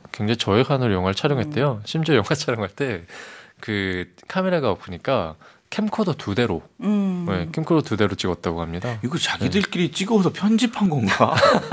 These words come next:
Speaker 3: <laughs> 근데 꽤, 어, 음악도 좋고 너무 좋은데?
Speaker 1: 네.
Speaker 3: 라고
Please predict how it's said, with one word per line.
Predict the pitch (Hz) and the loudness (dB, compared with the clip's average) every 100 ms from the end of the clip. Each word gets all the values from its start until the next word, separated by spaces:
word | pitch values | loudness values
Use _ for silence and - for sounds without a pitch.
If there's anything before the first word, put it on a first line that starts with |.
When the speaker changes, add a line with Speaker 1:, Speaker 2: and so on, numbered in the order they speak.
| 339 - 466 | 0 0 -2
Speaker 3:
<laughs> | 170 - 427 - - | -2 -2 -4 -4 -6
근데 | - 120 143 - 117 - - - - - - 104 | -4 -4 -4 -2 -2 -2 -4 -6 -8 -8 -10 -4
꽤, | 104 - - | -4 -4 2
어, | 104 113 104 | 6 8 8
음악도 | 110 160 127 | 4 0 -4
좋고 | 98 - | -8 -4
너무 | 107 | -4
좋은데? | 110 - 92 90 78 101 165 | -4 -4 -6 -4 -6 -6 -2
Speaker 1:
네. | 98 | 2
Speaker 3:
라고 | 101 | 2